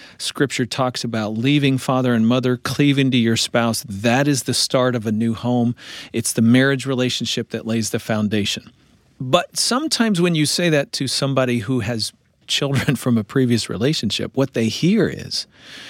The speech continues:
"Abandon your children, reject them, leave them in isolation, and spend all of your time and energy with your new spouse." That is not what we are saying. When I wrote the revised expanded edition of The Smart Step Family that came out in twenty fourteen,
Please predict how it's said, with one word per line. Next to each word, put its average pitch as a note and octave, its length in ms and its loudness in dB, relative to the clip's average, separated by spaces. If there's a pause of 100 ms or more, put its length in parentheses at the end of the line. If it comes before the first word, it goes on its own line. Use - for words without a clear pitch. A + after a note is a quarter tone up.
(460)
"Abandon C3 560 2
your F2+ 140 -4
children, C#2+ 580 -6
reject C3 580 0
them, C2+ 320 -8 (100)
leave D3+ 340 2
them D#3 160 2
in C#3+ 100 0
isolation, G2+ 800 -4 (120)
and A2 480 0
spend C#3+ 320 2
all D#3 160 2
of D3+ 100 -4
your C#3+ 100 -2
time D3 280 -6
and B2+ 100 -4
energy A#2+ 320 -2
with A2 220 -6
your G#2 100 -6
new G2 140 -6
spouse." - 440 -12
That E3+ 180 0
is A#2+ 140 0
not B2 640 0 (240)
what A2 280 0
we G#2+ 140 -2
are F2+ 120 -6
saying. - 440 -8 (680)
When C#3+ 220 4
I D3 100 4
wrote D3+ 260 0
the E3 120 0
revised C3 600 -2
expanded B2 540 -2
edition D#3 420 0
of A#2+ 80 -4
The A2+ 80 -2
Smart A2+ 280 -2
Step G#2+ 160 -4
Family G2+ 500 -4
that A2+ 140 -2
came B2 200 2
out A2+ 140 4
in G#2 120 0
twenty A2 280 0
fourteen, G2 640 -2